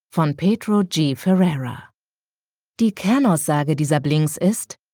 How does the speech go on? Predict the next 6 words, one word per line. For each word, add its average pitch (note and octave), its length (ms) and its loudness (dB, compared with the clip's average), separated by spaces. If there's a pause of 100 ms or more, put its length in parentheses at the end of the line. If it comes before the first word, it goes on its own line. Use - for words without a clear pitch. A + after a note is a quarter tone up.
(160)
Einsteins G#3 640 2
allgemeine F3 580 2
Relativitätstheorie D3+ 1400 -2
revolutionierte F3+ 1000 2
die D3+ 120 0
Physik. D3 600 -4